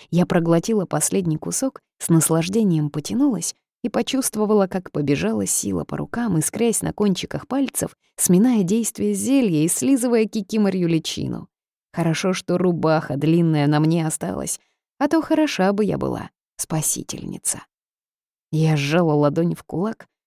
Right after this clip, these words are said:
оглянулась, не увидел ли кто, что я теперь снова обыкновенная ведьма, и замерла, наткнувшись на внимательный взгляд черных глаз. "Ой!" — удивилась я, разглядывая худощавого парня лет двадцати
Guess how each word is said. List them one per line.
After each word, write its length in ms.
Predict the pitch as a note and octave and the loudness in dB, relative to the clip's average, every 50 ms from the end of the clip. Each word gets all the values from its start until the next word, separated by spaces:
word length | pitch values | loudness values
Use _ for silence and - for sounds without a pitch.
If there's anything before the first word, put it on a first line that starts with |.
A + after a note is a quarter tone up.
| _ _ | _ _
оглянулась, 840 | - E3 D#3 D3+ D3 D3 C#3+ D3 G3 A#3+ A3+ - - D3+ - - - _ _ _ _ _ | -4 -2 0 0 2 2 2 2 0 -2 -2 -6 -6 -6 -6 -8 -8 _ _ _ _ _
не 120 | G#3 G#3+ | 6 8
увидел 460 | A#3 B3 B3 A#3 C4 B3 F3+ C#3 C#3 C#3+ | 8 6 4 4 2 2 2 0 -2 -2
ли 140 | - - | -4 -6
кто, 260 | E3 - - F3+ E3+ D#3+ | -8 -6 -6 -6 -6 -6
что 180 | - - D#3+ | -6 -2 0
я 160 | D3+ D3+ D3+ | 0 0 0
теперь 300 | D3 - - - F#3+ F3+ | 0 -2 -2 -2 -2 -2
снова 380 | - - - A3+ A#3 G#3+ G#3 F#3 | -2 -2 -2 0 0 2 2 2
обыкновенная 680 | F3 F#3 F3+ F#3 F#3+ F3+ F#3 G#3 G3+ G3 G3 F#3+ G3 G3+ | 2 0 -2 -2 -2 0 2 2 2 2 2 2 0 0
ведьма, 440 | F3+ G3+ F3 D3+ D#3+ D3+ - - - _ _ _ _ _ _ _ _ _ | 0 0 0 0 -2 -4 -4 -6 -10 _ _ _ _ _ _ _ _ _
и 80 | D#3 D3+ | -2 0
замерла, 500 | D3+ D#3+ D#3 D#3+ F3 G3+ A#3 C4 A3+ E3+ | 2 4 4 4 4 4 2 2 2 2
наткнувшись 760 | D3+ D3 D3 - - A3 G#3+ G3+ - - - - - - | 0 0 -2 -2 0 0 0 0 0 -2 -4 -2 -2 0
на 120 | - D3 C#3 | 0 0 0
внимательный 600 | D3 D3+ D#3 F#3 F#3+ F3+ - D3 C#3 C#3 C#3 C3 | 2 2 2 2 0 -2 -6 -8 -8 -6 -6 -6
взгляд 480 | - - - - G3+ B3 C4+ - - _ _ _ _ _ _ | -6 -8 -8 -6 -6 -8 -8 -10 -14 _ _ _ _ _ _
черных 560 | _ - - E3+ F3+ G3+ - F3+ - E2 - - | _ -8 -6 -4 -4 -2 -2 -4 -4 -4 -8 -10
глаз. 540 | - D#2 - - - - - - - - _ _ _ _ _ _ _ _ _ _ _ _ _ _ _ _ _ _ _ _ _ _ _ _ _ | -8 -8 -8 -8 -8 -8 -8 -8 -8 -10 _ _ _ _ _ _ _ _ _ _ _ _ _ _ _ _ _ _ _ _ _ _ _ _ _
"Ой!" — 460 | - A#3+ C4 G3+ D3+ D3 - - - _ _ _ _ _ _ _ _ _ _ _ - | 6 6 8 8 6 4 0 -6 -14 _ _ _ _ _ _ _ _ _ _ _ 2
удивилась 640 | D#3 D3+ C#3 D3+ C#3 D#3 F#3+ F3+ D3 C#3 - - | 2 4 4 4 4 6 6 6 4 4 2 2
я, 180 | D3 D#3+ A3+ G#3+ | 2 2 2 2
разглядывая 720 | E3 D3 D3 C#3+ D3+ D#3+ E3 F3+ F#3+ E3+ D3+ D3+ D3+ D3 | 2 0 0 0 0 0 0 2 2 2 2 2 2 0
худощавого 720 | C#3+ - - D3+ D#3 D#3 - - F#3+ F3+ D3+ D3 C#3+ C#3+ | 0 -2 -2 0 0 0 0 0 -2 0 0 0 0 0
парня 420 | C#3+ - G#3+ B3 B3+ A#3 F#3 D#3 C#3+ | -2 -2 -6 -6 -2 0 0 2 2
лет 220 | C#3 D#3 D3+ C#3 | 4 2 2 0
двадцати 640 | C3+ C3+ C#3+ D3+ - - - - - - - - | -2 -2 -4 -2 -2 -2 -4 -4 -6 -8 -10 -10